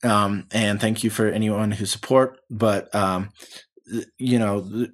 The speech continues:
really the, just the basic support we're looking for is people to join our Facebook community, tell other people about it, listen,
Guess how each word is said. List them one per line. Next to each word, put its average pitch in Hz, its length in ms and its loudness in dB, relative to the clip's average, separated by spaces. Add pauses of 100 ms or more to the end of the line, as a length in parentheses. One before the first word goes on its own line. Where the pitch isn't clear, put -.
(120)
really 156 300 4
the, 117 180 0
just 123 320 2
the 120 60 0
basic 147 420 6
support 127 320 2
we're 120 100 2
looking 123 280 0
for 127 280 2
is 113 300 2
people 120 380 0
to - 140 -4
join 117 400 2
our 113 60 4
Facebook 110 440 -2
community, 113 580 0 (460)
tell 123 220 6
other 120 200 4
people 117 280 2
about 101 360 4
it, 101 200 0 (640)
listen, 110 680 2